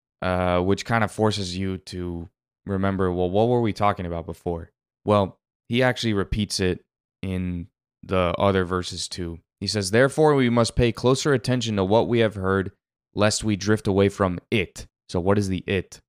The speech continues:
we're supposed to pay closer attention to? And in the very next verse it says, "The message declared by angels proved to be reliable."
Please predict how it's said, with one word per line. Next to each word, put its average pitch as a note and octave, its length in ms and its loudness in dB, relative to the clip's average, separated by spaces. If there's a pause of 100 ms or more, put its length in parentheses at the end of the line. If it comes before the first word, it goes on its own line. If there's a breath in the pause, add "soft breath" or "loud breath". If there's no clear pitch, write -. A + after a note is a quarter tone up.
(100)
we're G2 120 -2
supposed F#2+ 280 -4
to F#2+ 80 -6
pay F#2+ 380 -2 (380)
closer A2+ 380 2
attention F2+ 460 -4
to? E2 220 -14 (380)
And F2+ 120 -6
in E2+ 80 -6
the E2+ 60 -6
very F#2 180 2
next F2 220 -4
verse F#2 200 -4
it F2 100 -12
says, E2 420 -6 (420)
"The G#2 100 4
message C3 540 2
declared B2+ 440 2
by A2 300 2
angels G2 720 0 (160)
proved E3 360 6
to C#3 60 0
be A#2 160 4
reliable." A#2 720 2